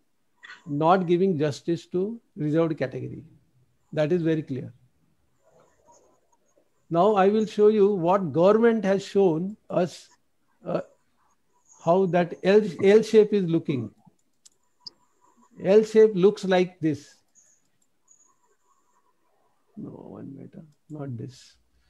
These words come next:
See, this is the L shape.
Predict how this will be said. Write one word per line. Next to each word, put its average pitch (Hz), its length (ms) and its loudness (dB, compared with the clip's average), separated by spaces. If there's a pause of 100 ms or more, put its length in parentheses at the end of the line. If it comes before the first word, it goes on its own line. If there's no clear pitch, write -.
(3500)
See, 175 160 -4
this 170 280 0
is 233 80 0
the 214 200 6
L 185 100 2
shape. - 320 -6